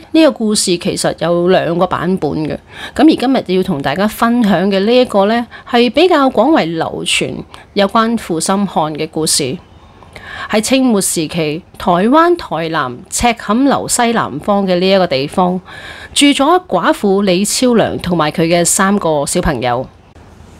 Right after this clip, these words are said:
而李超良嘅丈夫陳通明呢，就因為坐船去中國大陸做生意嘅時候，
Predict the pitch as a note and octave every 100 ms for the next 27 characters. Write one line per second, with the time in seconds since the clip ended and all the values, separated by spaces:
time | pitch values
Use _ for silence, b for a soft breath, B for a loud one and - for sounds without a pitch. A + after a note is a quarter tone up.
0 | - - G3 F#3 G#3 B3+ - C#4 C#4 G#3
1 | E3+ F3 F#3+ G3+ A3 F#3+ G#3+ - C4+ -
2 | G#3+ D3+ F#3+ C4+ C4 A3 B2 E3+ A3 A3+
3 | B B B B B3+ E4 G4 A#3 - -
4 | E3 A3 - D3+ D#3 G#3 A3 G3 G3+ G#3+
5 | F#3 D#3+ E3 - D#3+ E3 - G#3+ G#3+ G#3+
6 | E3+ D3 - D#3 D3+ C3+